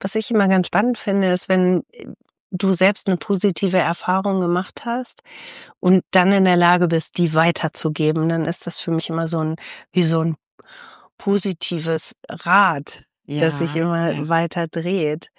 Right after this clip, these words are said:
Speaker 2: Gut, das ist ja auch so ein bisschen das Modell, das ich in der abo gelernt habe praktisch. Und du, du arbeitest ja auch ein bisschen,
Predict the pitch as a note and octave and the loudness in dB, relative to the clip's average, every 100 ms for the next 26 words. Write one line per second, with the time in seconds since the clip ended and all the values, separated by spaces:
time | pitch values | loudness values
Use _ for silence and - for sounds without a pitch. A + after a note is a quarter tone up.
0 | - - - - - F#3+ F#3 F3+ G#3 F#3 | -20 -20 -20 -20 -6 0 2 2 2 2
1 | F3 G3 F3 - G3+ F3 - F#3 E3+ E3 | 2 0 -2 -2 0 0 0 2 4 4
2 | G#3 G#3+ F#3+ F3+ - F3 D#3+ A#2+ D3 E3+ | 4 2 0 -4 -4 -2 2 2 0 -2
3 | E3+ D#3+ D3+ E3+ G3 G3+ G3 F#3+ - F#3+ | -4 0 2 2 0 -2 -4 -2 -2 -2
4 | - F#3 - F3 E3 - D#3 D#3 - E3 | -4 -8 -4 -2 -2 -2 -4 -4 0 2
5 | F3 F3 - - C#3+ D#3 D3+ D#3+ D#3 D#3+ | 0 -2 0 0 0 -2 -2 -4 -4 -6